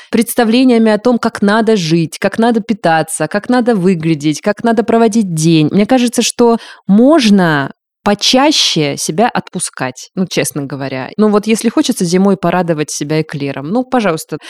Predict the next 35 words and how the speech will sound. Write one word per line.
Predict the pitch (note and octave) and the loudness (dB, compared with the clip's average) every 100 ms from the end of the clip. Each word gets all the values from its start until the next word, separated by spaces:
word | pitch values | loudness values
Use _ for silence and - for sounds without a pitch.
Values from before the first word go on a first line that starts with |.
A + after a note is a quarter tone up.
| - - | -12 -4
Просто, | A3+ C4 | -2 0
как | - | 2
мы | C#4 | 2
знаем | C4 F4 G#4+ F#3 | 2 2 4 2
из | |
наших | F3 F3+ G3 | 2 -2 -2
прошлых | A#3 A3 G#3 D4 | -2 -2 -2 -4
выпусков, | - A#3 - F3 | -4 -4 -6 -4
например, | D#3+ E3+ E3 D#3 | -4 -2 -2 -2
вот | D3+ | -6
с | |
Еленой | E3+ E3 E3 | -2 -2 0
Мотовой, | G3 C#4 F3 D#3+ | -2 -2 -2 -2
диетологом, | D3+ D3+ D#3 D3 C#3+ D3 | -4 -2 -2 -2 -4 -6
если | D3 D#3+ | -6 -4
вы | D#3+ | -4
не | |
слушали, | D#3+ B3+ E3 - | -4 -4 -2 -2
послушайте | D3+ C#4+ - F#3 F3 | -2 -2 -2 -2 -2
наш | F3 | -4
прошлый | - F3+ F#3 A3 | -4 -4 -2 0
выпуск, | G4+ A#3+ - - - - | 0 0 -6 -16 -10 -2
надо | C4 D4 | 0 2
просто, | D4 D#4 - C4+ C4 - - _ | 2 0 0 2 2 -2 -16 _
ну, | C#4 D#4+ | 0 0
какого-то | B3+ D4+ B3 F#3+ | 0 0 0 0
баланса | G#3 C#3+ C#3 - | 2 0 -2 -8
стараться | - D3 C#3 - C#3+ | -8 -6 -6 -8 -8
держаться. | D3 C#3 C#3+ - D#3+ | -8 -8 -8 -8 -6
Вот | E3+ G3 | -6 -2
утром | B3+ C4+ C4 C4 | -2 0 2 2
эклер, | C4+ C4+ F4 D#4+ - - | 2 2 2 0 -10 -8
вечером | F3 C4 G3+ E3 C3 | -2 -2 0 -2 -2
йогурт. | C#3+ C#3 - - _ | -6 -8 -12 -16 _
Стараемся. | - - B3+ D#3+ D3 C#3+ - C#3 C#3+ | -6 -2 0 2 0 -2 -4 -10 -10